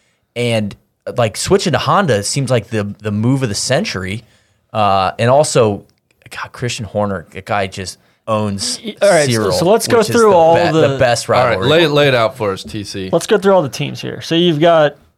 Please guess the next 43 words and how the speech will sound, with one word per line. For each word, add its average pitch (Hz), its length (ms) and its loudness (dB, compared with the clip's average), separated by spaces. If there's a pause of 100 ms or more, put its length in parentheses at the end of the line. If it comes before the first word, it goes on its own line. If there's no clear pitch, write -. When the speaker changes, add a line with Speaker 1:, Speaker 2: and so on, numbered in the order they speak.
(160)
Speaker 2:
um, 123 540 -4 (300)
we 147 100 -8
never 202 280 2
re-, 175 180 4
like, - 400 -4
there's 135 140 -8
not 196 120 2
a 143 60 0
whole 156 220 -2
lot 151 260 2
from 131 260 -12 (480)
Alfa 135 300 -6
Romeo. 131 500 -8 (160)
That's 143 200 -10
the 190 60 0
one 170 200 0
team 165 220 -2
that 151 80 0
Speaker 3:
That's, 107 200 -4
Speaker 2:
I 143 40 -4
don't 147 120 -6
think 107 140 -2
Speaker 3:
yeah. 120 60 -2
Speaker 2:
we 139 100 0
ever, 135 400 -4 (360)
Speaker 1:
Yeah. 95 280 -2 (160)
Speaker 2:
I 139 60 -20
don't 170 100 -6
think 165 100 -2
they 151 80 2
ever 147 160 2
do 143 160 0
a 135 60 0
deep 139 240 -6
dive 139 280 0
on 135 140 -4
them, 131 320 -6
or 123 500 -10 (360)
that's 135 100 -16
Kimi 160 260 -4
Räikkönen 135 640 -6
and, 117 240 -12
uh, 117 320 -10